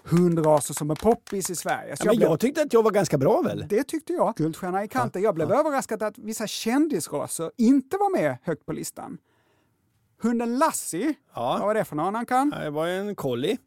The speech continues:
Speaker 1: Långhårig collie återfinns först på plats femtioåtta.
Speaker 2: Ja, sopa.
Speaker 1: I Saltkråkan hade tjorven en hund.
Speaker 2: Ja.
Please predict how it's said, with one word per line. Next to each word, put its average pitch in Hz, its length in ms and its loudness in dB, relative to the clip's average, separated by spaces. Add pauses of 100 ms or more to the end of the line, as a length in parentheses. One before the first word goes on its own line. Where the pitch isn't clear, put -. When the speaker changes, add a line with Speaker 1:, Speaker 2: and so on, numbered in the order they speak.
(260)
Speaker 1:
Långhårig 208 640 0
collie 185 460 0
återfinns 175 600 -4
först - 300 -4
på 143 100 -10
plats - 300 -6
femtioåtta. 240 1040 -2 (200)
Speaker 2:
Ja, 107 100 -6
sopa. - 720 -4 (260)
Speaker 1:
I 214 100 -2
Saltkråkan 240 720 0
hade 208 200 -2
tjorven 190 400 2
en 202 100 0
hund. 220 360 2
Speaker 2:
Ja. 165 280 4